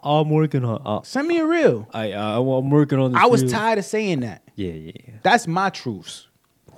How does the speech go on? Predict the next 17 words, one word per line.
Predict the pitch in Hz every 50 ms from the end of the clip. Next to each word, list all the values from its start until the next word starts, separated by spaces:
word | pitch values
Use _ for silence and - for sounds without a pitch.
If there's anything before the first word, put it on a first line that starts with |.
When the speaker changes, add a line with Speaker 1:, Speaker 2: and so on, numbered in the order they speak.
| - - _ _ _ _ _ _ _ _ _ _ -
Speaker 1:
Yeah. | 127 107 98 87 90 - _ _ _ _ _
Speaker 2:
I | - 190 226
was | 196 160
tired | - - 220 214 214 202
of | 185
being | 165 180 175 165 135
that | 139 123 110 104
guy. | 95 90 - - _ _ _ _ _ _ -
Speaker 1:
Yeah. | 196 196 175
Speaker 2:
I |
was | 175 175 175
tired | - 214 202 202 202 190
of | 180
saying, | - 190 175 160 139
"I'm | 131 143 143
a | 143
director." | 135 127 110 117 127 120 113 - - 76 -